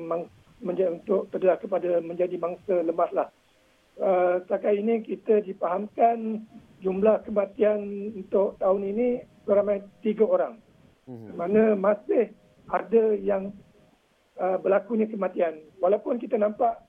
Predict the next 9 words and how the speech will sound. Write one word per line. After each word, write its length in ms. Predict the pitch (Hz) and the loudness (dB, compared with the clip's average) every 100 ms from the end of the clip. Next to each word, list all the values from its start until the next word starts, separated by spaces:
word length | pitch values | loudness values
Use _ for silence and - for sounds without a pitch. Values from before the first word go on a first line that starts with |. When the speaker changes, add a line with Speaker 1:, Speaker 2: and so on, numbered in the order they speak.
| - | -10
Speaker 1:
benda 240 | 220 208 196 | -4 0 2
ni, 320 | 214 220 214 202 - _ _ _ _ _ - | 2 2 0 -4 -18 _ _ _ _ _ -4
uh, 560 | 190 185 185 185 190 220 | 0 0 0 0 -4 -2
ia 160 | 208 214 | 0 2
berlaku 480 | 208 214 - 226 | 2 0 0 -4
terlalu, 720 | 240 214 208 214 214 208 208 190 | 0 0 0 -2 -4 -2 -2 -4
orang 80 | |
kata, 160 | - 226 190 | -2 -4 -4
ber-, 160 | 233 | -10